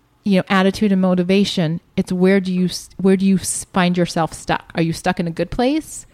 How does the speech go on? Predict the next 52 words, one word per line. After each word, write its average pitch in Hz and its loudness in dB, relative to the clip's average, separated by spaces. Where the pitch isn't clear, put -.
where 190 4
you're 190 4
like, 190 0
"Yeah, 226 -2
you 226 -4
know 226 0
what, 214 -4
this 247 -2
stinks, - -4
and 202 2
I 202 4
wouldn't 214 0
wish 190 2
this 226 0
on 196 -2
anyone, 226 0
but 196 2
we're 202 2
gonna 208 0
figure 202 0
out 190 0
the 208 -2
best 185 -2
way 190 0
through - -4
this, - -4
and 214 4
we're 214 4
gonna 202 2
lean 196 0
on 208 2
our 202 4
faith 202 -2
community, 214 0
and 190 0
we're 185 0
gonna, 180 -2
you 196 -4
know, 185 -2
we're 196 0
gonna 196 0
turn 214 -2
to 226 -6
God, 202 0
and 190 -2
while 190 2
he 190 0
may 226 2
not 214 0
have 214 -2
the - -6
answers, 247 -2